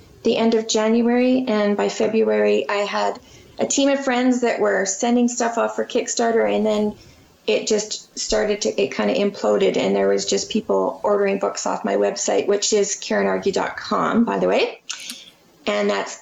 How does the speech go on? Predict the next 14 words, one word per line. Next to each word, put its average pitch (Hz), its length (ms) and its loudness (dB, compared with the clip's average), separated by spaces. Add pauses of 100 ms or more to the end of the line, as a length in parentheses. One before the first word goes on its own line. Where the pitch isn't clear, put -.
K 196 560 0
A - 20 -12
R 185 460 -2
O 254 320 2
N 240 540 -2 (240)
A - 140 0
R 170 220 -2
G - 220 -6 (140)
U 156 60 2
E 330 380 0
dot - 220 -4
com. 277 240 -2 (960)
And, 214 460 2 (140)
um, 220 320 0